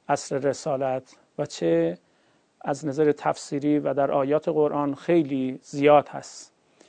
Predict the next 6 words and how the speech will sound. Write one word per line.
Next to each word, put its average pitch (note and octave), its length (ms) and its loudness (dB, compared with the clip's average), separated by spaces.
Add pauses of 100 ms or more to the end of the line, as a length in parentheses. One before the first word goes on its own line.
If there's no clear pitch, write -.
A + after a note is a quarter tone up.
(420)
و C3+ 380 -6 (640)
از C#3 200 -4
موضوعاتی C#3+ 540 0
است - 140 -10
که، D3 380 4 (840)
اه، D#3 80 -6